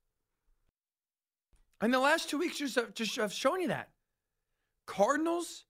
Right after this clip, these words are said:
two wins come to town. Patriots, two wins come to town.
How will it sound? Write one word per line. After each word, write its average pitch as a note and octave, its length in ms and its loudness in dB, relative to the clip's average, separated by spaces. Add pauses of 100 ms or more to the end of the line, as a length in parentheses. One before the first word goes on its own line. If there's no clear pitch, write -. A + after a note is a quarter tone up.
(340)
two C#4 200 2
wins G#3+ 240 2
come F#3 180 2
to E3 80 0
town. B2+ 380 -2 (480)
Patriots, C#4+ 680 -2 (320)
two C4 200 0
wins E3+ 440 -2
come G#3 200 2
to F#3 40 0
town. C3+ 340 2